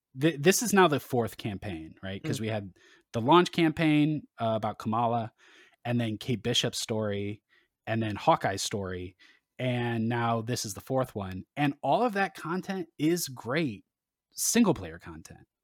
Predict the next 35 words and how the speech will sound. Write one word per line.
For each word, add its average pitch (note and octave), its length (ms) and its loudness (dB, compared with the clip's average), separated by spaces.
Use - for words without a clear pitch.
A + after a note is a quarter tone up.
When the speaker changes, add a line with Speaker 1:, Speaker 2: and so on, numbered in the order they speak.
Speaker 2:
Yeah. - 260 -12
Speaker 1:
I G3 60 8
mean, G#3 220 10
y-, F#3+ 280 -6
you F3 240 4
can A3+ 240 0
play G3+ 440 0
through G3+ 320 2
most - 800 2
of A2 160 -2
it G#2+ 180 -6
with A2+ 160 -12
your G#2 100 -6
friends. G#2 300 -4
There's, C#3 180 2
like, C3+ 140 -2
seven C#3 340 0
missions A#2 380 -2
in G#2 80 -6
this, G#2 380 -6
and G2+ 460 -6
I A#2 60 -4
think C#3 300 0
only, B2 280 0
like, G#2+ 260 -8
the G#2 80 -8
first - 600 -6
one, F#3+ 320 0
maybe C#3 240 0
the C#3 100 -4
first - 380 -8
two A#2+ 220 -8
are B2+ 60 -10
single B2 280 -8
player. D3 360 -8